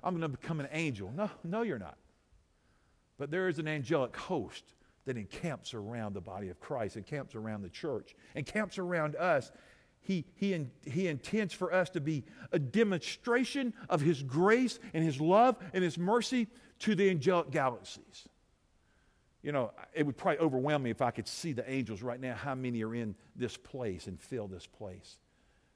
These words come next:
and say, "Holy, holy, holy is the Lord, oh God, the Lord God Almighty, who is and was to come." Amen?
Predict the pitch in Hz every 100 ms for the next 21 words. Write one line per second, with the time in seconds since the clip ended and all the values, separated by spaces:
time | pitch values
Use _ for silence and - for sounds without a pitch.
0 | _ _ - 98 107 87 160 147 98 92
1 | - 131 95 90 120 101 92 90 80 98
2 | 98 104 92 90 87 92 92 87 - _
3 | _ _ - 113 110 110 98 104 98 98
4 | 101 95 110 104 143 104 92 90 90 85
5 | 76 - - 101 80 110 131 151